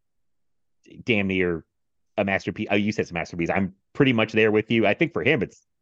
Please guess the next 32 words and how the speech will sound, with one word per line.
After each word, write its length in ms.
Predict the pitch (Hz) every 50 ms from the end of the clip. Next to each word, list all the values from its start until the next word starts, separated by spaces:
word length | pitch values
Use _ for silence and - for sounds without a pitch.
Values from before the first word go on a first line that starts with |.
| _ _ _
definitely 400 | - 113 151 170 135 92 78 78
his 120 | 80 -
masterpiece. 520 | - 76 73 - - 73 78 78 82 85 - - - - - - - -
Um, 460 | 101 90 87 85 85 85 85 85 87 -
'cause 140 | - 156 139 135
I've 180 | 151 180 170
seen, 480 | - - 262 277 269 254 247 226 226 _ _ _ _ _ _ _ _ _ _ _ -
I've 140 | - 196 202
seen 200 | - 262 233 147
bits 200 | 110 160 156 -
and 100 | 123 104
pieces 260 | - 131 165 180 -
of 60 | 202
Indecent 340 | 185 170 185 180 - 175 -
Proposal. 600 | - 180 175 175 165 175 170 160 160 160 170 - _ _ _ _ _ _ _
I've 180 | 110 120 127 123
seen 180 | - 135 127
bits 200 | 98 - 120 123
and 120 | 123 104 -
pieces 300 | - - 143 143 - -
of 100 | 147 135
Unfaithful. 960 | 135 131 - - 127 123 120 120 _ 123 117 110 107 107 107 104 104 113 - _ _ _ _ _ _ _ _ _ _ _ _ _ _
Nine 220 | 98 101 113 123 127
and 20 | 120
a 40 | 117
Half 160 | 120 113 -
Weeks, 500 | 113 117 123 123 117 - - - _ _ _ _
maybe. 500 | - 69 85 98 120 120 127 131 131 131
There's, 160 | 127 104 101 113
like, 120 | 110 95
a 60 | 87
food 480 | - _ _ - 113 113 117 113 113